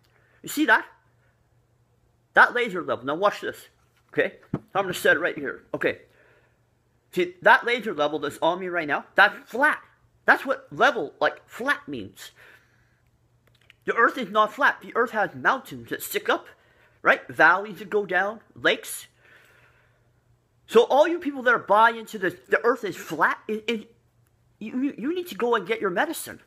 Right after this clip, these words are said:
You know? You guys are crazy. See?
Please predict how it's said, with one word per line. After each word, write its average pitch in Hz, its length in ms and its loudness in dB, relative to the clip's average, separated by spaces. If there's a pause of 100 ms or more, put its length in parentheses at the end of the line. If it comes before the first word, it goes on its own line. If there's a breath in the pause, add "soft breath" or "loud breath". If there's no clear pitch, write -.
(1120 soft breath)
You 131 100 -6
know? 190 140 -8 (320)
You 233 80 -12
guys 302 200 4
are 262 60 -8
crazy. 294 480 -4 (760)
See? 302 320 -6